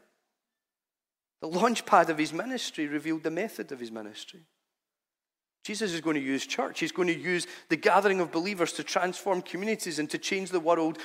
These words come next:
with the gospel. And he reveals that plan at the very beginning when he steps into a synagogue and offends the familiarity of its affairs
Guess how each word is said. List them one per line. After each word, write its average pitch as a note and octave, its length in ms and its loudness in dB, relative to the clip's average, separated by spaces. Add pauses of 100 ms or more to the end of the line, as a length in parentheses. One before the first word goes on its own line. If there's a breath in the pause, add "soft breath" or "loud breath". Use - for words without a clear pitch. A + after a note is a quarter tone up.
(220 loud breath)
with E3+ 160 6
the E3 80 4
gospel. F3 520 2 (180 loud breath)
And E3 120 4
he F3 60 6
reveals F3+ 400 0
that G3+ 240 4
plan F#3 280 6
at F3+ 100 0
the D#3+ 60 2
very F#3+ 280 2
beginning D#3 480 0
when D3+ 120 2
he D3+ 60 2
steps G#3+ 460 0
into F#3 260 -2
a - 60 2
synagogue C#3 760 0 (280 loud breath)
and D#3 160 0 (340)
offends G#3 680 0
the E3 100 0
familiarity F3 920 2
of C3+ 100 -2
its - 160 -6
affairs B2+ 800 -6